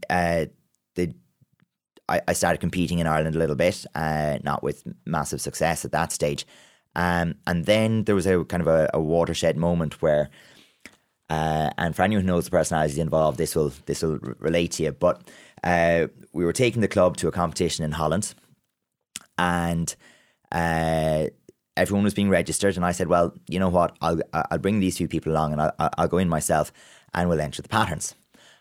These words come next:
And so about a week before we were due to travel, uh,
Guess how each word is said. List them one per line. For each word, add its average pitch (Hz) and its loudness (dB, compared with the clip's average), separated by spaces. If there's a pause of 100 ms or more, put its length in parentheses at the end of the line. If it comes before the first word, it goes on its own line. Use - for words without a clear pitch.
(120)
And 90 -4
so 90 4
about 90 4
a 95 4
week 117 0
before 92 2
we 82 0
were 80 0 (360)
due 92 -2
to 71 -6
travel, 82 2 (1120)
uh, 82 -4